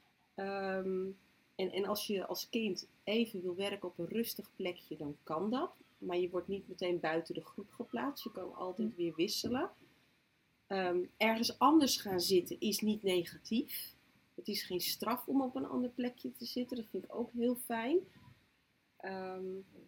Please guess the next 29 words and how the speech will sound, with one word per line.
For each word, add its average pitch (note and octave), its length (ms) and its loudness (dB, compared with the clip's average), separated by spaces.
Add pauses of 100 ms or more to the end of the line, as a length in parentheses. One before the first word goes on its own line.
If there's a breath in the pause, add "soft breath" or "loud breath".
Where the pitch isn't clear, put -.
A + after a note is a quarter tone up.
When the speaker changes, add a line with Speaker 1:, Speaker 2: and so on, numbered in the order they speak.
(1300)
Speaker 1:
ja, G#3 180 2
kinderen G#3+ 340 -2
zijn G3 140 0
zich F3+ 200 -4
bewust G3+ 440 0
van F#3 140 2
hun D#3+ 160 4
omgeving. A3+ 720 2
Je F#3+ 60 4
moet D#3+ 140 0
het - 120 -16
netjes A#3 480 0
houden, G#3 340 -2
je F#3 60 -4
moet E3+ 120 -2
het F3 120 -6
schoon G#3+ 540 0
houden. F#3 600 -4 (680 soft breath)
Speaker 2:
En G3+ 100 -4
ze A#3 180 -4
lossen A#3 380 0
veel B3 240 2
dingen A3+ 260 4
als G3 260 -2
vanzelf G#3 560 4 (120)
op D4 240 4
met F3 220 -4
elkaar. - 380 -8
Speaker 1:
Ook. G4+ 580 2